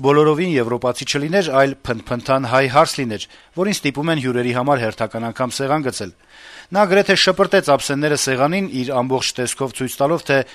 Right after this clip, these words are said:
որքան ծանր և անհետաքրքիր գործ է կատարել։ Պրեսկոտի պահվածքի մեջ չկար տրամաբանություն։ Եթե Հայաստանում ամեն ինչ լավ է, եթե մենք անկասելի քայլերով գնում ենք դեպի ժողովրդավարություն,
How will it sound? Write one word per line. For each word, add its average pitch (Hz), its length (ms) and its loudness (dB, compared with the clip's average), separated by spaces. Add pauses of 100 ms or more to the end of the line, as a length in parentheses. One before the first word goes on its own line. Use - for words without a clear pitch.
(120)
որքան 139 440 0
ծանր 180 360 4
և 127 160 0
անհետաքրքիր 117 800 -4
գործ 156 200 2
է 131 120 -2
կատարել։ 98 380 -6 (300)
Պրեսկոտի 180 480 0
պահվածքի 151 480 2
մեջ 196 140 -2 (100)
չկար 214 280 6
տրամաբանություն։ 110 640 -2 (280)
Եթե 127 200 0
Հայաստանում 165 560 2
ամեն 151 200 0
ինչ 147 100 -2 (100)
լավ 175 140 6
է, 185 100 6 (200)
եթե 123 200 -4
մենք 127 160 -4 (140)
անկասելի 127 500 -4
քայլերով 131 400 0
գնում 113 200 -4
ենք 117 160 -6
դեպի 120 240 -4
ժողովրդավարություն, 143 760 0